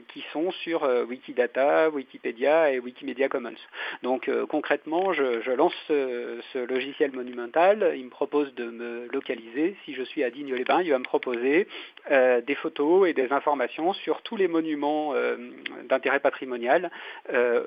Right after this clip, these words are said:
autour, euh, de, autour du point où je me trouve. C'est un premier exemple, euh, d'utilisation, de réutilisation des, des données de, de Wikidata. Un autre exemple dans le domaine de l'environnement, c'est, euh, un projet qui, euh,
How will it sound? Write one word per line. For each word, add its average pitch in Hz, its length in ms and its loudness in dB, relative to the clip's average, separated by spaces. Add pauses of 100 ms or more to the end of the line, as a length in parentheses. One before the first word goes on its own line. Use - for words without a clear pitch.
autour, 160 460 0
euh, 120 540 2
de, 120 440 -4 (480)
autour 156 240 -2
du 139 100 -4
point 160 140 2
où 156 80 4
je 151 60 -10
me 135 100 -4
trouve. - 180 -12 (800)
C'est 143 80 2
un 120 120 0
premier 156 280 4
exemple, 151 380 0
euh, 123 380 -4 (100)
d'utilisation, 135 800 -2
de 123 80 -2
réutilisation 160 1080 0
des, 123 220 -4
des 120 160 -8
données 127 300 -6
de, 131 360 -14
de - 20 -6
Wikidata. 127 540 -2 (760)
Un 147 200 2
autre 233 180 -2
exemple 214 300 0
dans 180 120 2
le 156 60 -2
domaine 175 280 0
de 156 100 0
l'environnement, 180 960 0 (180)
c'est, 151 280 0
euh, 131 500 0
un 131 60 2
projet 226 360 0
qui, 160 380 -2
euh, 131 560 0